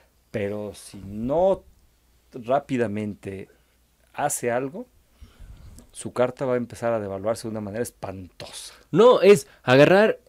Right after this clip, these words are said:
Speaker 2: irse de préstamo al Atlético San Pancho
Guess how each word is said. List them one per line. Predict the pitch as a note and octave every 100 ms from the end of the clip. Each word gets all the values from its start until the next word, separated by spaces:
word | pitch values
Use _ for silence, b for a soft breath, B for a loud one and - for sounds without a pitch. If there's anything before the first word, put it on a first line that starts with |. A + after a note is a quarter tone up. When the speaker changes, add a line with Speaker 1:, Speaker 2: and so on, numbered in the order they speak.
| -
Speaker 2:
irse | F3+ F3+ G3+
de | F3
préstamo | - D#3+ E3 F3 E3 D3 B2
al | A#2 A#2
Atlético | A#2 A#2 D#3 D3+ C#3+
San | A#2 A#2
Pancho | A2 C#3 C3 - F#3